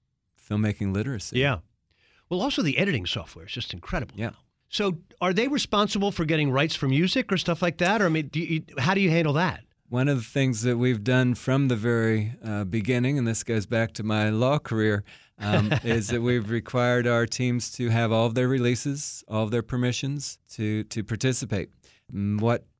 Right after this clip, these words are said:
Speaker 1: people will do with the music in particular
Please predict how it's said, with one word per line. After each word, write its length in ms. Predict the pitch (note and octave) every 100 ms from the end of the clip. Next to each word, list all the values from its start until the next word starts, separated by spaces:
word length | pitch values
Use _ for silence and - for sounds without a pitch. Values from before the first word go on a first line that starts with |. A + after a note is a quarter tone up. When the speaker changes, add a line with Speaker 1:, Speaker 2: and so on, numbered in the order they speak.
| -
Speaker 1:
people 300 | C3+ B2 A2+
will 160 | A2+
do 300 | E2+ A#2+ A2+
with 260 | A2 G#2 -
the 60 |
music 500 | G2+ A#2+ C#3 A2 G#2
in 120 | G#2 G2
particular 720 | G2+ - G3+ - F#2+ G#2